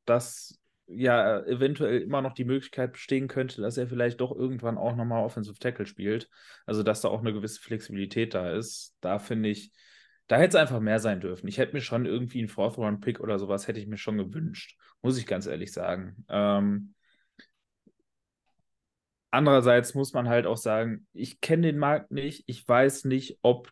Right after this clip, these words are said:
da irgendwo, ich wa-, ich weiß es nicht, ob da irgendwo ein,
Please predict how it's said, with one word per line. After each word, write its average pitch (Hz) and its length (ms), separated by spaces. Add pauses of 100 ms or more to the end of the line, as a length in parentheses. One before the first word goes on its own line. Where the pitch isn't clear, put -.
da 120 540
irgendwo, 120 960 (1300)
ich 113 200
wa-, - 160
ich - 200
weiß 117 220
es 117 140
nicht, 120 200
ob - 140
da 107 80
irgendwo 101 840
ein, 92 420